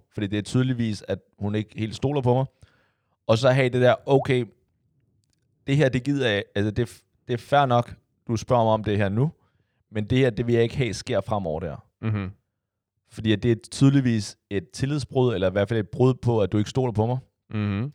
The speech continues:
Speaker 1: Øh, men nu får du lov til det, men det er sidste gang. Jeg tror, jeg vil gribe det sådan der an.
Speaker 2: Ja.
Speaker 1: Fordi at hvis, hvis du først lukker op for den,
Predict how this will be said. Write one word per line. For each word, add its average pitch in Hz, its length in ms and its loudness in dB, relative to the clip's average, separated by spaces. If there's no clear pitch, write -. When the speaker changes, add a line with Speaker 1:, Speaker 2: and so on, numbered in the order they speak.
Speaker 1:
Øh, 110 380 -2
men 123 140 -2
nu 139 120 2
får 135 180 0
du 117 100 2
lov 123 220 4
til 123 180 -2
det, 117 200 -2
men 107 180 -6
det 120 60 0
er 110 40 0
sidste 113 300 -6
gang. 90 180 -2
Jeg 113 120 0
tror, 143 160 -2
jeg 127 120 0
vil 117 80 -8
gribe 117 160 0
det 107 100 -4
sådan 117 180 -2
der 104 120 2
an. 80 160 -6
Speaker 2:
Ja. 131 80 -2
Speaker 1:
Fordi 110 140 0
at 107 80 4
hvis, 107 320 -2
hvis 110 180 -2
du 120 100 -4
først 127 380 2
lukker 123 280 4
op 113 260 0
for 107 120 -4
den, 101 280 -4